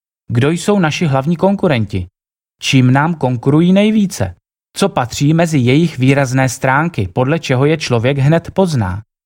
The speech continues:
Zkuste si odpovědět přesně, ale stručně a výstižně. Za čtvrté, hlavní sdělení. Zde se vracíme k minulému podcastu. Co vlastně chceme lidem říct?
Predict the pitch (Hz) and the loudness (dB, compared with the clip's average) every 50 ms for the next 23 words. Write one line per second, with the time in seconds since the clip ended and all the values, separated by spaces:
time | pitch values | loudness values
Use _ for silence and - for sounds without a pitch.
0 | _ _ _ - - - - 170 175 - - 180 - - - - 123 117 117 - | _ _ _ -14 -12 -6 -2 -2 -2 0 0 -2 -2 -2 -6 -2 -2 -4 -2 0
1 | 175 175 170 190 180 151 117 - - - - 139 139 - - 185 185 170 - 143 | 0 0 2 0 0 0 -2 -4 -4 -4 -4 -4 -4 -2 -2 -2 -2 0 0 -2
2 | 127 113 107 - - - 147 151 156 156 - - 170 139 143 143 139 160 151 151 | -2 -2 -4 -4 -4 -2 0 0 0 -2 -4 -4 -2 -2 -2 -2 -2 -2 -4 -6
3 | - - 175 160 127 107 104 92 90 - _ _ _ _ _ _ _ _ _ _ | -6 -4 -4 -4 -2 -2 -2 -4 -4 -8 _ _ _ _ _ _ _ _ _ _
4 | _ _ _ _ _ _ _ _ _ - 117 117 131 120 - - - 120 120 117 | _ _ _ _ _ _ _ _ _ -6 -4 -2 -2 -4 -6 -8 -6 -4 -4 -4
5 | - - 110 120 135 143 120 117 123 135 143 151 160 165 165 151 123 123 123 127 | -2 0 0 0 0 0 0 0 0 0 0 0 0 -2 -2 -2 0 0 0 0
6 | 139 143 139 120 98 87 87 - _ _ _ _ _ _ _ _ _ _ _ - | 2 0 0 0 -2 -2 -6 -10 _ _ _ _ _ _ _ _ _ _ _ -4
7 | 117 113 120 143 175 175 - 226 202 156 131 117 - - - 135 131 156 165 - | -2 -2 0 0 -2 -2 -2 -2 -2 -2 -2 -4 -4 -4 -2 0 2 2 0 0
8 | 135 127 127 127 131 135 135 131 135 139 131 113 113 - - 123 123 127 120 - | 0 0 2 2 2 2 2 2 0 -2 0 -2 -4 -4 -2 -2 -2 -2 -2 -4
9 | - 113 98 90 - _ _ _ _ _ _ _ _ - - - 208 202 165 135 | -6 -6 -6 -6 -8 _ _ _ _ _ _ _ _ -8 -2 0 0 2 2 0
10 | 120 - - - 175 170 - - - 143 151 160 151 135 127 135 139 147 131 117 | -2 -2 -4 -2 -2 -2 -2 -2 -4 -2 0 0 0 0 0 0 0 0 0 0
11 | 123 117 107 - - - | -2 -4 -4 -8 -12 -18